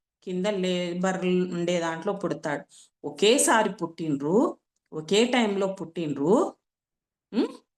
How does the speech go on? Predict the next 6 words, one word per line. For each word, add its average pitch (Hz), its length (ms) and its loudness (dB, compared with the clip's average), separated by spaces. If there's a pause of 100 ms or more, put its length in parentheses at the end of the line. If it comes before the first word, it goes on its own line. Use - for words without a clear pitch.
(300)
అంతా 233 380 4
ఒకటే, 240 720 0
కానీ 220 260 2
వాడు 202 240 0
ఏసీలో, 208 600 0
వీడు 233 540 -4